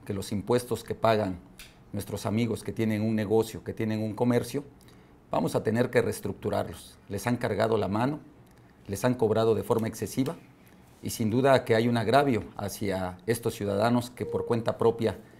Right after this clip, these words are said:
están saliendo adelante y también generando empleos. En segundo lugar, vamos a comprometernos a que vamos a crear un fondo de inversión, es decir, de los impuestos que cobramos a los negocios y a los comercios,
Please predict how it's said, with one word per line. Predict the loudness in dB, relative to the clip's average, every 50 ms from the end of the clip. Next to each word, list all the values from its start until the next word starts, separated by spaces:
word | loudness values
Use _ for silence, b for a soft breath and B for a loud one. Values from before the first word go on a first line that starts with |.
| B B B
están | -6 -4 -2 -2 -2
saliendo | -2 -2 -2 0 2 2 2
adelante | 2 0 0 0 0 -2 -4
y | -6
también | -6 -4 -4 -4 -4
generando | -6 -6 -4 -4 -4 -4 -4 -4
empleos. | -6 -6 -6 -8 -8 -10 -12 -18 -20 -20 -20 -20 -20 -20 -20 -20 -20 -20 -20 -20 -20 -20 -20 -20
En | -12
segundo | -6 -4 0 0 2 4 4 4
lugar, | 4 2 0 0 -2 -4 -8 -18 -20 -20 -20 -20 b b b b b b b b 2
vamos | 4 4 4 4 2 -2 -2
a | -2
comprometernos | -2 -2 -2 -2 -2 -2 0 2 4 4 4 4 0 -4 -6 -12 -18 -20 -20 -20 -20 -20 -20 B B B B B B -6
a | -4 0
que | 2 4
vamos | 4 4 4 2 0
a | -2 0
crear | 2 4 4 4 4 2 2 2
un | 2 2
fondo | 2 2 0 2 2
de | 0
inversión, | 0 0 -2 -4 -4 -6 -8 -8 -8 -12 -20 -20 -20 -20 -8 -4
es | -2 0 0
decir, | 0 0 0 0 -2 -4 -4 -12 -20 -20 -20 B B B B B -6
de | -6
los | -4 -2 -2
impuestos | -2 2 2 2 2 0 -2 -4 -4
que | -4 -2
cobramos | -2 0 2 4 4 4 4 2 -2 -8 -14 -18 -20 -20 -20 -14 -8
a | -2
los | 0 0 0 0
negocios | 0 2 0 0 0 -2 -4
y | -4
a | -4
los | -4 -2 0
comercios, | 2 4 4 4 2 2 -2 -8 -10 -14